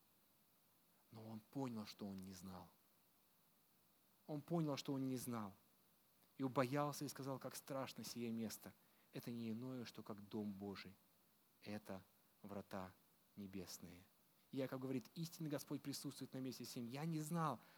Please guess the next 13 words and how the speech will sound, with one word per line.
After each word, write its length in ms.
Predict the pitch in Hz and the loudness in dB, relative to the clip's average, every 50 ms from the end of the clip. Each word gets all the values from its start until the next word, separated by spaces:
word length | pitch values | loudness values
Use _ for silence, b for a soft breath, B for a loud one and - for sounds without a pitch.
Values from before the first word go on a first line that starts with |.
| B B B B B - - | B B B B B 0 6
Он 240 | 175 185 180 170 | 8 10 10 10
осознал 420 | 151 147 - 170 151 147 175 185 180 | 8 6 6 6 6 8 8 8 8
в 80 | 147 | 6
одно 240 | 147 147 139 147 175 | 4 4 6 6 6
мгновение, 560 | 175 156 131 143 143 139 160 185 185 175 156 | 6 6 6 4 4 6 6 6 6 6 6
что 240 | 135 - - 165 - - | 4 2 0 -2 -2 2
он 200 | - 185 185 180 | 6 8 8 10
не 100 | 180 180 | 10 10
знал, 540 | 175 156 151 175 175 180 190 185 156 113 95 - - - - - - - - - - - - - - - - - - - | 8 8 8 8 10 10 10 8 8 6 2 -2 -8 -20 -20 -20 -20 -20 -20 -20 -20 -20 -20 -20 -20 -20 -20 -20 -20 -20
что 160 | - - - 147 | -14 -4 -2 2
Бог 220 | 131 165 170 160 | 2 2 2 2
присутствует 580 | - 160 - - 180 151 - - 151 147 143 - | 2 0 2 2 0 0 -2 -2 -2 -2 -2 -2
везде. 500 | 147 143 147 135 139 147 151 127 101 90 | -4 -4 -4 -2 0 0 0 0 -2 -6